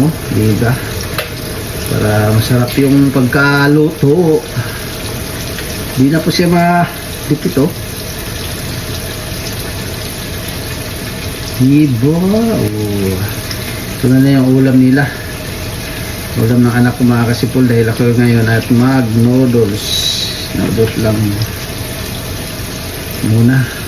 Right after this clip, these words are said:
Noodles, noodles lang muna tayo. Malapit na, mga kasipol, maluto. Yan, oh. Crispy, crispy na po sa kabila. Yan, oh. Ganun. Oh,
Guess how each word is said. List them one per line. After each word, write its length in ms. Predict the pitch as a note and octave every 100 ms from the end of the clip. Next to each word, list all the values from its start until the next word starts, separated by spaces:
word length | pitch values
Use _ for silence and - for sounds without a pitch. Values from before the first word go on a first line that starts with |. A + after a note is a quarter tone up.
| A#2+
Noodles, 460 | G#2+ A2 G#2+ A#2 A2
noodles 400 | A2+ A2+ A#2+ A#2
lang 160 | B2 A#2+
muna 160 | A#2+ A#2+ A#2
tayo. 400 | A#2 A#2 A#2+ C#3+ - - - - - - - - - - - - - - - - - - - - - - - - - - - - - - - - - - - - - - - B2
Malapit 400 | C3+ C#3+ - C#3+
na, 160 | D3+
mga 160 | D3+ D3 C#3
kasipol, 320 | C#3+ D3 D#3+
maluto. 320 | C#3+ C3 D#3+ D3+ B2
Yan, 240 | B2+ C#3
oh. 60 | C#3+ - - - - - -
Crispy, 320 | C3+ A#2+ C#3 B2+
crispy 400 | C3+ - D3 C3
na 80 |
po 160 | - C3+
sa 400 | - - - C3+
kabila. 340 | B2 B2 A#2+ A#2+ - - - - - - - - - - - - B2
Yan, 200 | B2 C3
oh. 100 | C3+ - - - - - - - - - - - - - - - - - - - - - - - - - B2+
Ganun. 480 | B2 C3 D#3+ G#3+
Oh, 640 | G#3 A#2 A#2 A#2+ A#2 A2